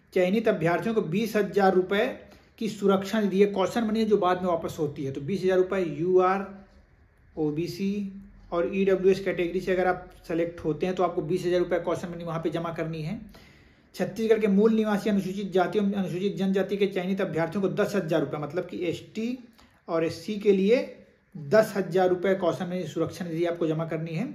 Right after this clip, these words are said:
सुरक्षा निधि के रूप में जमा की गई राशि पाठ्यक्रम पूर्ण होने पर वापस दे दी जाएगी, मतलब आपका जब पीजी कंप्लीट हो जाएगा ना तो आपको ये पैसे वापस मिल जाएंगे, उसके लिए आप मत घबराइएगा।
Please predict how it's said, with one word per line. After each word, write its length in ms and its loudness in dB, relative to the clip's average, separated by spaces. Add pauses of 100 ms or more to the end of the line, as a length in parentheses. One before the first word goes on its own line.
(480)
सुरक्षा 460 2
निधि 320 2 (2750)
के 140 6
रूप 220 4
में 160 2
जमा 220 4
की 180 0
गई 120 6
राशि 280 2
पाठ्यक्रम 460 0
पूर्ण 260 0
होने 180 -2
पर 180 0
वापस 340 0
दे 160 2
दी 100 -2
जाएगी, 200 2
मतलब 220 -2
आपका 220 -2
जब 200 -4
पीजी 220 -6
कंप्लीट 280 -6
हो 80 0
जाएगा 200 2
ना 80 -4
तो 120 -2
आपको 180 0
ये 80 6
पैसे 260 -2
वापस 240 -2
मिल 80 -6
जाएंगे, 220 -2
उसके 140 -4
लिए 100 0
आप 100 -10
मत 120 -4
घबराइएगा। 520 -4